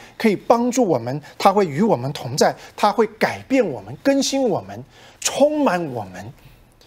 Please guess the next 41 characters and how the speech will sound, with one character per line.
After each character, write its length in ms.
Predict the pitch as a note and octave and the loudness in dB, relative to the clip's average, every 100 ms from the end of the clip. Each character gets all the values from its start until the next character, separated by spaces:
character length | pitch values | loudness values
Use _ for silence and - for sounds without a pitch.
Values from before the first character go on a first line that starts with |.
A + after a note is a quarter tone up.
| - - | -20 -6
所 160 | - A#3 | 2 2
以 60 | |
希 260 | - - C4 | 2 0 2
伯 100 | B3+ | 4
来 140 | F#3+ | 2
书 400 | F#3 - G#3 G#3+ - - | -2 -2 -2 -4 -8 -8
教 200 | - F#3+ | -4 -2
我 140 | C#3 | -4
们 60 | A2 F#2+ - - _ _ _ - | -14 -18 -20 -20 _ _ _ -16
要 120 | - - - | -16 -16 -12
抓 280 | - D#3 D#3 | -8 -6 -6
紧 200 | - A2 - | -8 -12 -14
盼 240 | - B2+ G2+ | -12 -12 -12
望， 160 | G2 - - - - - - - | -14 -16 -20 -20 -20 -20 -18 -4
以 140 | C#3+ | -4
盼 360 | - - B3+ A3 | -2 2 4 6
望 220 | A3+ F#3 | 4 4
来 160 | D#3 F3 | 2 0
环 340 | - B2 B2 | -2 -2 0
绕 200 | G3+ G#3 D3 - - | 2 0 0 -6 -2
包 320 | G#3 A#3+ B3 | 2 2 0
裹 180 | - A#2 | -2 -8
自 160 | - F3 | -6 -4
己， 300 | B2 - - _ _ _ _ _ - - | -4 -6 -8 _ _ _ _ _ -20 -2
因 100 | - | 4
为 80 | A3 A3+ | 4 2
知 160 | - A3+ | -2 4
道 320 | B3 G#3+ D#3+ - - | 4 4 -2 -8 -8
我 100 | - | 0
们 100 | D#3+ | 2
所 160 | G#3+ D3 - | 0 -2 -6
盼 240 | - B3 G#3 | -2 0 0
望 100 | F3+ | -2
的 60 | E3 | -2
那 160 | F3 | -2
一 120 | D3+ | -2
位 280 | D3 D3 A2 - _ _ _ _ _ - | -2 -4 -6 -14 _ _ _ _ _ -10
是 200 | - - | -6 -4
信 400 | - - E3+ B2+ | -4 -2 -4 -4
实 240 | - - | -4 -6
的， 120 | A#3 | -12